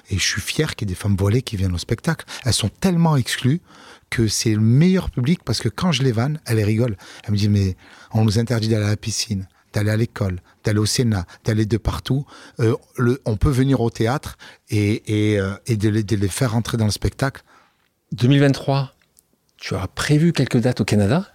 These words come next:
Speaker 2: J'ai vu ça. Est-ce que c'est le cas ? Est-ce que pour
Speaker 1: J'en
Speaker 2: nos
Speaker 1: ai fait deux.
Speaker 2: pour
Speaker 1: J'ai fait deux, deux à Montréal.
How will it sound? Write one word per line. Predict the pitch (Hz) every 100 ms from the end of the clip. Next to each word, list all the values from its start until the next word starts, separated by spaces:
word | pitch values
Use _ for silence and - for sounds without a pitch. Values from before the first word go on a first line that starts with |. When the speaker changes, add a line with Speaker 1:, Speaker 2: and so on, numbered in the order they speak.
| _ -
Speaker 2:
J'ai | 120 98 95 95 95
vu | 95 101
ça. | - 202
Est-ce | -
que | 113
c'est | 113
le |
cas ? | 101 156 185
Est-ce | -
que | 113
pour | - 117
Speaker 1:
J'en | 113
Speaker 2:
nos | 107
Speaker 1:
ai | 104
fait | - 131 - -
deux. | 92 110
Speaker 2:
pour | 147
Speaker 1:
J'ai | 110 104
fait | - 95 85 -
deux, | 139 131 120 113 107 101 98 92 92 _ _ _ _ _ _
deux | 143
à | 131
Montréal. | 117 98 98 101